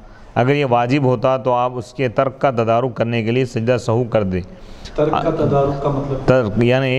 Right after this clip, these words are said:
Speaker 1: एक मरतबा ऐसा हुआ कि हुजूर दूसरी रकात में नहीं बैठे,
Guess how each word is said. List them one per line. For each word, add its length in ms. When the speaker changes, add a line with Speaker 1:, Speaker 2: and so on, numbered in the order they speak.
Speaker 1:
एक 160
मरतबा 440
ऐसा 200
हुआ 200
कि 120
हुजूर 320
दूसरी 320
रकात 280
में 100
नहीं 140
बैठे, 300